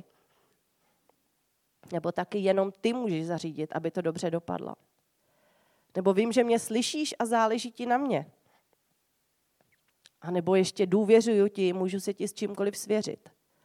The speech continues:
A spoustu dalších věcí. Taková obyčejná modlitba, prosba jednou větou, pokud ji řekneme my, kdo Boha nějak známe a žijeme s ním, tak znamená celou řadu dalších věcí.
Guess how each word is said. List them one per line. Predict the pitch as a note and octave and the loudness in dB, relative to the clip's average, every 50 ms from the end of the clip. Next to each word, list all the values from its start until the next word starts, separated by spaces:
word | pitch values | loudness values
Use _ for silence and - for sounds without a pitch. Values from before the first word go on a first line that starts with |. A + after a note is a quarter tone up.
| _ _ _ _ _ _ _ _ _ _ _ _ _ _ _ _ _ _ _ _ _ _ | _ _ _ _ _ _ _ _ _ _ _ _ _ _ _ _ _ _ _ _ _ _
A | - | -12
spoustu | F3 - - G3+ G3+ G3 - - A#3+ | -12 -4 0 0 0 0 0 -2 0
dalších | A3 G#3+ A3+ A3+ - A#3+ G#3+ | 2 2 2 0 -4 -10 -4
věcí. | A3 A#3 A3+ A3+ - - - - _ _ _ _ _ _ _ _ _ _ _ _ _ _ _ _ _ _ _ _ _ _ _ _ _ _ _ - - - - - | -2 -2 -2 -2 -6 -16 -16 -18 _ _ _ _ _ _ _ _ _ _ _ _ _ _ _ _ _ _ _ _ _ _ _ _ _ _ _ -20 -20 -20 -18 -12
Taková | - - - G3+ G3 G3 - | -12 -10 -6 -2 0 0 0
obyčejná | - G3 G3+ G#3+ - - A#3+ A#3+ B3 A#3+ A#3 | 0 -2 -4 -4 -2 -4 -4 -2 0 0 0
modlitba, | A#3 A#3 G#3+ G3+ G#3 G#3 F#3 F3 F3+ E3+ | 0 0 -2 -2 -2 -4 -2 0 -2 -2
prosba | - - F#3+ G3+ G3+ G3+ A3 A#3 | 0 0 0 0 0 2 2 2
jednou | A3 G#3+ G#3+ A3+ A#3+ B3 | 2 2 0 0 -2 0
větou, | G#3 G#3+ G#3 - - G3 F3+ E3+ E3 F3+ G#3 - _ _ _ _ _ _ _ _ _ - | 0 -2 -2 0 0 0 2 2 0 -2 -4 -8 _ _ _ _ _ _ _ _ _ -2
pokud | G3 G#3 G3+ A#3 A3+ A3+ | -2 0 0 -2 -6 -4
ji | A#3 G#3+ | -4 -2
řekneme | A#3 A3+ A#3 B3 A#3+ A#3+ A#3+ A#3 | -2 -4 -4 -4 -6 -4 -2 -4
my, | A#3+ A#3 A3 A3 G#3+ G#3+ A#3 C4+ E4 _ _ _ _ _ _ _ | -2 0 0 0 0 0 -2 -4 -8 _ _ _ _ _ _ _
kdo | - G3+ G#3 A3 G#3+ G#3+ A3 | -6 2 4 6 6 6 6
Boha | F#3+ A3 A#3 C4+ A#3+ | 6 4 4 4 4
nějak | B3 B3+ A3+ A3 A#3+ | 2 2 2 0 0
známe | A3 A3+ A3+ A3 A3 C4 B3+ - | 0 0 2 2 2 2 2 0
a | - | 0
žijeme | A#3+ G#3+ A#3 A3+ A3+ A3 F#3+ | 0 2 2 2 2 2 0
s | F#3 - - | -2 -2 -8
ním, | F3+ D#3 D3+ E3+ | -6 -6 -6 -4
tak | - F#3 - | -6 -8 -4
znamená | A3 A#3 A#3 B3 A#3+ B3 A#3 A#3+ B3 | 0 0 2 2 4 4 4 2 2
celou | - - - C#4 D4 D#4 D#4+ E4+ | 0 -2 0 2 4 4 4 2
řadu | D4+ C#4+ C4 B3 A#3+ A#3 | 2 2 0 0 0 2
dalších | G#3+ A3 G#3+ A#3 - - B3 A3+ G#3 | 2 4 2 2 0 -4 -6 -4 -2
věcí. | G#3+ G#3+ A3 - - - - - | -2 -2 -4 -6 -12 -14 -14 -16